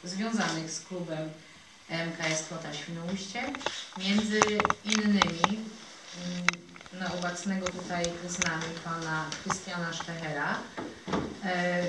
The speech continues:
można również było przeczytać, e, kilka nie-,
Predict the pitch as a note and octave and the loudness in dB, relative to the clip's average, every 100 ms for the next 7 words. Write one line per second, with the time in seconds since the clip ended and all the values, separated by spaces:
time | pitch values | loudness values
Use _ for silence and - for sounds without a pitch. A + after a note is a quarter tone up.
0 | - - - - - - - G3 G3 G3 | -2 -8 -14 -14 -14 -8 2 2 4 4
1 | G3 F#3 F3+ F3 F3 F3 F3 F3 F3+ F3+ | 4 2 0 -2 0 -2 -2 -4 -6 -2
2 | F3 E3+ - D#3 F3 F3+ F3 F3 - - | -2 -2 -4 -4 -4 -2 -2 -2 -4 -6
3 | - - - - - - - - - - | -10 -12 -14 -18 -20 -20 -12 -12 -10 -8
4 | G3 F#3 F#3 F3 F3+ F3+ E3+ | -6 -4 -2 0 0 0 -2